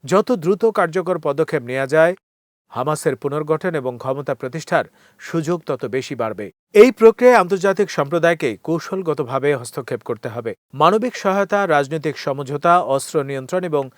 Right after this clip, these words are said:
স্থানীয় প্রশাসনিক কাঠামো পুনর্গঠন, এসব পদক্ষেপ একসাথে না হলে গাজার স্থায়ী শান্তি ও পুনর্গঠন কঠিন হয়ে যাবে।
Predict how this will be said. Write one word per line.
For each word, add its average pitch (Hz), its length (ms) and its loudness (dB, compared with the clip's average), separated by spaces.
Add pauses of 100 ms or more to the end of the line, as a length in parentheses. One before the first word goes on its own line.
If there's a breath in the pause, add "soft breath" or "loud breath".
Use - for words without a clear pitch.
(160 soft breath)
স্থানীয় 170 460 2
প্রশাসনিক 147 540 -6
কাঠামো 131 380 -2 (380 soft breath)
পুনর্গঠন, 156 560 0 (360 soft breath)
এসব 147 320 0
পদক্ষেপ 156 440 2 (580)
একসাথে 170 540 0
না 135 200 2
হলে 156 280 0
গাজার 139 400 2
স্থায়ী 160 320 0
শান্তি 135 400 -4 (400 soft breath)
ও 139 100 -4
পুনর্গঠন 147 640 0 (340 soft breath)
কঠিন 160 300 -2
হয়ে 120 220 -4
যাবে। 110 260 -4